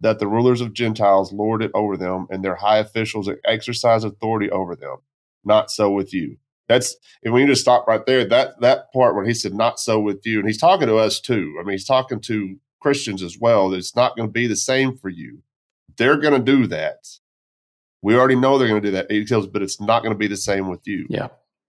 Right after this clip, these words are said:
Speaker 1: And we need to take that, uh, just that one, "Not so with you," that one statement right there, seriously. In my opinion, we need to take that more seriously than we do these days, because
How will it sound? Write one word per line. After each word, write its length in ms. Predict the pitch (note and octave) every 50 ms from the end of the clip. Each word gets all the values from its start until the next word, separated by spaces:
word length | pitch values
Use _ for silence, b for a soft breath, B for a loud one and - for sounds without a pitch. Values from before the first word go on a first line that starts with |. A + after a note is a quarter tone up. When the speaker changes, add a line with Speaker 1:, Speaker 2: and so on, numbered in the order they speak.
| _ _ _ _ -
Speaker 1:
And 100 | G#2+ G#2
we 100 | A2 A2
need 160 | A2 A#2+ B2+
to 80 | C3+ C#3+
take 240 | C3+ A#2 G#2 G2 F#2
that, 160 | G2 F#2+ C#2+
uh, 180 | F#2 G#2 G2+ G#2
just 220 | A#2 B2+ B2+ -
that 180 | - A#2 G2 F#2+
one, 400 | F#2+ G#2+ A#2 B2+ B2+ A#2+ G#2 G2+
"Not 240 | A#2 A#2+ A#2 -
so 160 | - - A#2+ A#2
with 180 | A2+ A2 G#2+
you," 140 | A#2 A#2 A2
that 160 | G2+ G2+ F#2
one 180 | - G#2+ A2+ A2+
statement 320 | A2 - A#2+ A2+ - G2
right 220 | G2+ G#2 G#2 G2+ -
there, 160 | A#2 A#2 G2+
seriously. 560 | - - - A#2 A#2 A2+ G#2 - - F#2 F#2
In 140 | - G2+ F#2+
my 160 | G2+ G#2+ A2+
opinion, 560 | A#2 A#2 A#2 D3+ C#3+ C3+ A#2+ G#2 G2 G#2 G#2+ G#2+ -
we 80 | - G#2+
need 140 | G#2+ A2 G#2+
to 80 | G#2+
take 240 | - A#2 A#2 A2 -
that 120 | A2 -
more 200 | - G#2 G#2+ A2+
seriously 320 | A#2 - B2+ B2+ B2 B2 -
than 100 | G#2 F#2+
we 60 | F#2
do 180 | F#2 F2+ A2 A#2+
these 180 | A2+ G2+ F2+ E2+
days, 280 | - F2 F2 F2 F2 F2+
because 560 | - E2+ - - F#2+ F2+ F2 - - -